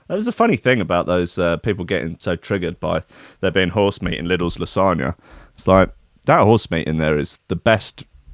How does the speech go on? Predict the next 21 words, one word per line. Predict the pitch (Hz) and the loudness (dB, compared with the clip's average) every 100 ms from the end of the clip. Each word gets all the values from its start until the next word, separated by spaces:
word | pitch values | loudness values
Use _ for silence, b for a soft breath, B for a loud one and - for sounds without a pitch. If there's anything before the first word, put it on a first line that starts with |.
| - | -2
thing | 104 90 | -2 0
that's | 76 - | -2 0
in | 104 | 0
that | 76 - | -2 -6
lasagna. | - - - 78 76 - - - - | -8 -8 -8 -6 -2 2 2 0 -14
<laughs> | |
It's | - - - | -2 2 4
like, | 107 92 | 4 2
seriously, | - 165 135 98 - 85 78 B - | 2 6 6 2 0 0 0 B 2
that | 170 190 | 4 4
should | 151 | 2
not | 127 160 | 2 4
be | 139 | 2
the | 120 | 4
thing | 165 143 | 4 4
you're | 135 131 | 4 4
concerned | 117 - - 180 139 | 2 2 4 4 6
about | 110 104 | 4 4
in | 107 | 6
those | 127 117 | 4 4
lasagnas. | 110 156 143 92 87 90 | 4 6 6 6 0 -4